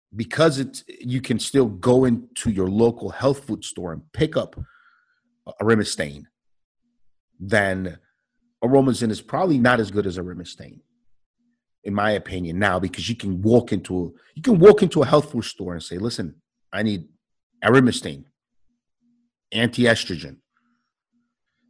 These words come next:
uh, Andrasta, three comma five." Guys might, might know it by, by, by that. So you go, you're gonna find that you're gonna have a, a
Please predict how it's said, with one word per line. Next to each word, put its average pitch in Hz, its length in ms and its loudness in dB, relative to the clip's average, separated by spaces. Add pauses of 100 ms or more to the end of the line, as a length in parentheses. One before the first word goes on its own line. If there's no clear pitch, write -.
uh, 87 320 -4 (260)
Andrasta, 107 720 4 (540)
three 120 160 2
comma 120 260 0
five." - 500 -4 (800)
Guys 101 220 -2
might, 107 220 2
might 107 200 2
know 135 180 6
it 104 100 2
by, 85 140 -6
by, 80 300 -10
by 76 220 -12
that. - 260 -20 (680)
So - 480 0 (1300)
you 117 220 2
go, 139 260 6
you're 131 160 2
gonna 135 140 4
find 127 280 2
that 156 160 -2
you're 135 160 -2
gonna 135 140 2
have 123 200 0
a, 120 80 2
a 113 100 -8